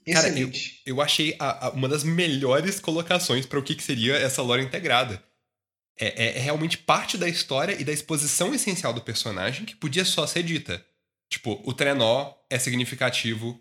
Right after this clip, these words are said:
Speaker 1: porque foi parte da infância dele. Só que ao invés disso, eles constroem a história em volta de explicar aquele pedaço de lore e te deixar querendo ao máximo entender o que, que é aquilo.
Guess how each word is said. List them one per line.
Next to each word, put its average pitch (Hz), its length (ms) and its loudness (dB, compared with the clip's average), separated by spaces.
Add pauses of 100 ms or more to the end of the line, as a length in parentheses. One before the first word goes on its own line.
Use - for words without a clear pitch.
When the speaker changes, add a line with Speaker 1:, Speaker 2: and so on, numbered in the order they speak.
Speaker 1:
porque 120 580 2 (240)
foi 127 140 -2
parte 117 260 0
da 123 80 -2
infância 113 360 -2
dele. 95 340 -4 (480)
Só 170 160 4
que 170 100 0
ao 170 60 4
invés 175 300 2
disso, 160 420 -2
eles 170 240 0
constroem 180 580 0
a 180 60 4
história 185 760 2
em 160 140 -2
volta 156 460 0
de 131 80 -4
explicar 180 420 -4
aquele 185 220 -4
pedaço 143 400 -2
de 131 100 -4
lore 139 340 -2
e 165 60 -4
te - 160 0
deixar 180 400 0
querendo 175 360 0
ao 208 120 -2
máximo 156 480 0
entender 120 240 -2
o 107 80 -2
que, 110 100 -8
que 107 100 -8
é 101 40 -2
aquilo. 90 380 -8